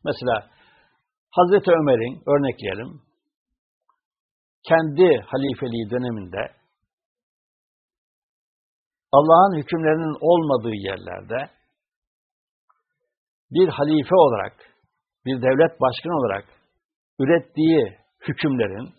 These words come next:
uyguladığı yasaların Allah'ın diniyle hiçbir alakası yoktur. Hazreti Ömer'in içtihatlarının veya Hazreti Ebu Bekir'in içtihatlarının veya Hazreti Osman'ın içtihatlarının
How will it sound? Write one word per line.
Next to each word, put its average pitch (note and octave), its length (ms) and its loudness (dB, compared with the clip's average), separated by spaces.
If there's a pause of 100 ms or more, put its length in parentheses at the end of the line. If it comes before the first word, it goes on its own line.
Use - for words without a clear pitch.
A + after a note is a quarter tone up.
(680)
uyguladığı D3 520 2
yasaların A#2 720 -4 (840)
Allah'ın D3+ 540 2
diniyle C#3+ 380 -2 (120)
hiçbir E3 240 -10
alakası C3 540 -4
yoktur. A2+ 380 -8 (2000)
Hazreti A#2 380 -6
Ömer'in C3+ 300 0 (100)
içtihatlarının A2+ 800 -6
veya C#3 240 -2
Hazreti C3+ 320 -10 (180)
Ebu C3 260 -6
Bekir'in C3 340 -8
içtihatlarının G2+ 680 -10
veya C#3+ 240 0
Hazreti C3 300 -12 (100)
Osman'ın C#3 420 -10
içtihatlarının G2+ 680 -8